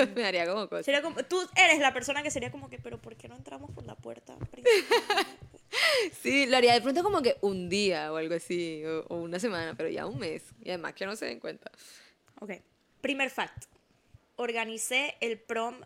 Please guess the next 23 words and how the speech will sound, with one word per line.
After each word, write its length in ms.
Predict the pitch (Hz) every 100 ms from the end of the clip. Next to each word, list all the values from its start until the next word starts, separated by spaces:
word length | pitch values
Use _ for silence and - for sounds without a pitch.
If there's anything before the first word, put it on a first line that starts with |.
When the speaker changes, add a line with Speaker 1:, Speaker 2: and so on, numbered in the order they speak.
| _
Speaker 2:
de 160 | 208 214
mi 120 | 185
escuela. 520 | - - 180 - - _ - - - - _ _ _ -
Speaker 1:
Mm, 380 | 151 165 220 156 139 143 _ _ -
buen 140 | 170
fact. 200 | 170 - _ _ _ _ - - _ -
Speaker 2:
Segundo 460 | - 196 190 180
fact. 340 | 165 208 - - _ _ _ _ _ _ _ _ _ _ _ _ -
En 100 | 226
mi 60 | 226
escuela 280 | 220 240 247
hacíamos 400 | 240 262 254 220
un 160 | 214 208 -
cake 260 | 226 220
contest, 600 | - 185 175 - - - - _ _ _
¿ok? 100 | - 190 269 _ _ _ _ _ _ _ -
Speaker 1:
Ok. 420 | 180 147 147 214 _ _ _ _ _ _ -
Speaker 2:
Y 320 | 233 240 302 - - _ _ - _ _ -
tuve 200 | 226 240
que 60 |
hacer 240 | 220 208 202
mi 140 | 214
cake 420 | - 226 220 -